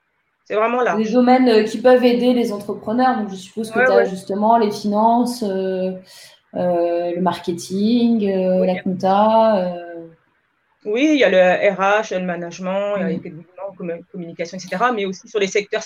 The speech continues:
Speaker 1: ciblés. Par exemple, il y en a, ils sont sur les secteurs de la santé, euh, d'autres sur l'événementiel, et cetera. C'est, euh, euh, c'est vraiment avoir un panel de consultants qui puissent répondre aux différentes demandes des entreprises, quoi. L'idée, c'est ça.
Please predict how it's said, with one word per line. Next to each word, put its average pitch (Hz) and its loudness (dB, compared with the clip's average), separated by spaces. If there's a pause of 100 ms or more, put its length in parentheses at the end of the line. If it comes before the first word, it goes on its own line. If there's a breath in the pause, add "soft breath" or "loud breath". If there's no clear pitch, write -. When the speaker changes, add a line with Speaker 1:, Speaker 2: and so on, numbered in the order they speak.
Speaker 1:
ciblés. 247 -6
Par - -12
exemple, 185 -8
il 202 -10
y - -6
en 190 -4
a, 202 0
ils 202 -6
sont 196 -12
sur 190 -14
les 180 -10
secteurs 180 -10
de 170 -4
la 160 0
santé, 233 -4
euh, 185 0
d'autres 196 -14
sur 180 -6
l'événementiel, 175 -6
et 180 -8
cetera. 170 -10 (400 soft breath)
C'est, 185 -6
euh, 165 -6 (380)
euh, - -10
c'est 202 -4
vraiment 220 2
avoir 196 2
un 175 -4
panel 202 -2
de 185 -6
consultants 196 -8
qui 247 -20
puissent - -14
répondre 196 -10
aux 170 -10
différentes 185 -12
demandes 196 -8
des 185 -12
entreprises, 208 -18
quoi. 151 -12
L'idée, 151 -16
c'est 190 -20
ça. - -20